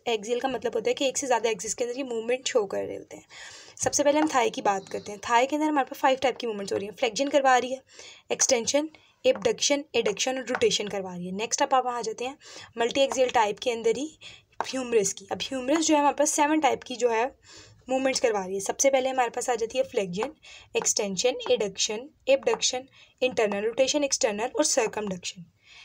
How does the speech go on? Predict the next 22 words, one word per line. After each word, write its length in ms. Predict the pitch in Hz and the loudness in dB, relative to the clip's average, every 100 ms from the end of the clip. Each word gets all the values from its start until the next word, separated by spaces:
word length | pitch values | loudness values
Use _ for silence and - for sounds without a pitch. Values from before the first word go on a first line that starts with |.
| - - | -18 -4
नेक्स्ट 260 | 269 302 | 0 2
हमारे 180 | 320 285 | 4 4
पास 180 | 269 285 | 2 0
आ 40 | |
जाता 200 | 254 247 | 2 2
है 40 | 285 | 4
टाइप्स 320 | 269 247 - | 4 4 2
ऑफ 80 | 285 | 0
जॉइंट। 360 | 214 208 185 - - - - - - | 0 -4 -4 -12 -18 -20 -20 -20 -4
अब 120 | 254 | 0
दोनों 280 | 262 254 320 | 2 2 2
के 60 | 339 | 4
अंदर 160 | 294 | 4
जो 100 | 277 | 6
है 40 | 277 | 4
हमारे 240 | 269 294 | 4 0
पास 80 | 220 | 4
बॉल 200 | 220 220 | 4 6
एंड 120 | 302 | 4
सॉकेट 260 | 311 269 240 | 2 2 0
जॉइंट 320 | 226 208 | 0 0
है। 80 | 214 | 0